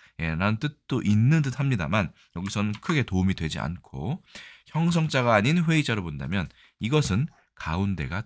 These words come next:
텅 비어있다. 옷에서 가운데가 텅 비어있는 것은 보통,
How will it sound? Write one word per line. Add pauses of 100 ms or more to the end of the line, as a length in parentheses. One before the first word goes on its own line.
텅
비어있다. (500)
옷에서
가운데가
텅
비어있는
것은
보통,